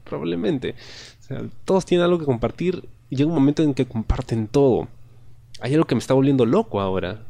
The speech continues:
Quizá ustedes también. Los moments en en Instagram, en WhatsApp, creo que son los estados, y en Facebook, no tengo idea, nunca lo he usado. Hay gente que, o sea, cada cinco minutos está posteando algo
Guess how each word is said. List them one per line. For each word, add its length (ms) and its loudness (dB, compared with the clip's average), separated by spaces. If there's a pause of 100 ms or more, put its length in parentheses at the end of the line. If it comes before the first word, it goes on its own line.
(140)
Quizá 260 -2
ustedes 260 -4
también. 420 -2 (460)
Los 240 -2
moments 640 0
en 840 -2 (840)
en 120 0
Instagram, 600 0 (460)
en 240 -4
WhatsApp, 440 -2 (100)
creo 180 -6
que 80 -8
son 200 -2
los 140 -2
estados, 680 -2
y 160 -4
en 120 -2
Facebook, 580 -2 (100)
no 220 -6
tengo 240 2
idea, 260 2
nunca 300 -4
lo 80 -4
he 20 -6
usado. 240 -10 (1800)
Hay 120 -4
gente 480 -2
que, 200 -2 (960)
o 60 -12
sea, 140 -16
cada 200 0
cinco 280 2
minutos 320 2
está 180 -6
posteando 680 0
algo 440 0